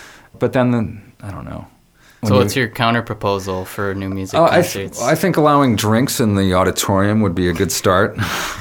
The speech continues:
Speaker 1: Um, and I think programming that's less eclectic would stand a better chance of drawing audiences. I remember going to c-, concerts at Miller Theater at Columbia, and there would be, you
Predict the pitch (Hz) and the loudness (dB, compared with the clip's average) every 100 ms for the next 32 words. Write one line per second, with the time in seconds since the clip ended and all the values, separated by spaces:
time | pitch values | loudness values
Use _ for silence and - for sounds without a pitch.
0 | - 104 101 90 85 85 - _ - - | -6 0 0 0 -2 -8 -20 _ -20 -4
1 | 117 113 110 110 107 - _ _ _ - | -2 0 2 0 -2 -8 _ _ _ -20
2 | - - - 156 - 147 135 135 120 104 | -20 -14 -2 0 2 2 4 4 2 2
3 | 95 82 87 90 95 - 90 - 71 - | 0 2 2 0 -4 -2 -2 -2 -10 -12
4 | - - - - _ - 87 85 82 80 | -20 -20 -20 -20 _ -4 0 0 0 -4
5 | - - - 90 85 82 82 76 - 73 | -10 -16 -8 -4 -4 -4 -6 -6 -8 -10
6 | - 82 80 78 69 - - - - 82 | -8 -12 -8 -8 -6 -10 -14 -10 -8 -8
7 | - - 85 _ _ _ _ - 139 127 | -10 -12 -14 _ _ _ _ -6 -2 2
8 | 101 - - 92 92 92 - - - - | 0 0 -2 -2 -2 -6 -8 -16 -18 -4
9 | 87 - 87 - - 85 85 82 - 87 | -4 -4 -6 -4 -4 -4 -4 -4 -6 -6
10 | 85 85 - 87 92 95 98 87 - _ | -4 -6 -6 -8 -6 -8 -10 -14 -20 _
11 | 95 95 92 90 98 - - - _ 92 | -10 -8 -8 -10 -14 -20 -20 -20 _ -4
12 | 87 92 87 | -2 0 -2